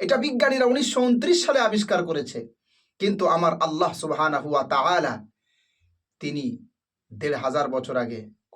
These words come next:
আল কোরআনুল কারীমের মাধ্যমে আমাদেরকে জানিয়েছেন। এরপরেও কি আমরা বলবো যে আল কোরআন এটা মানব রচিত গ্রন্থ? আমি এই মূর্খ নাস্তিককে বলবো, নবীজি মুহাম্মদ সাল্লাল্লাহু আলাইহি ওয়াসাল্লাম কিভাবে জানলেন?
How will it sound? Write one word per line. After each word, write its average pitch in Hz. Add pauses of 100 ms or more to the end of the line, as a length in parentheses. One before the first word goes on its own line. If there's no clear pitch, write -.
আল 143
কোরআনুল 131
কারীমের 127
মাধ্যমে 120
আমাদেরকে 113
জানিয়েছেন। 104 (440)
এরপরেও 180
কি 208
আমরা 196
বলবো 285 (260)
যে 160
আল 185
কোরআন 185
এটা 170
মানব 151
রচিত 170
গ্রন্থ? 143 (140)
আমি 233
এই 196
মূর্খ 233
নাস্তিককে 208
বলবো, 143 (280)
নবীজি 214
মুহাম্মদ 240
সাল্লাল্লাহু 220
আলাইহি 196
ওয়াসাল্লাম 175
কিভাবে 233
জানলেন? 120